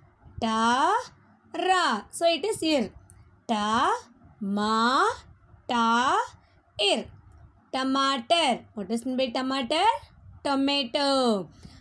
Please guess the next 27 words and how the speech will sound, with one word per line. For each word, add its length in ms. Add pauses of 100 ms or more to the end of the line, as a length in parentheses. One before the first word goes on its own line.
(160)
And 100
here, 460 (480)
what 280
picture 320
is 140
this? 560 (1080)
They 420
here 420
wrote 320
na 400 (280)
road. 1200 (420)
So 260
what 180
is 120
for 200
road 240
in 100
Hindi? 680 (440)
You 80
see 260
here, 300
what 240
letter 240
is 140
this? 320 (320)
Da. 220 (920)
Da. 220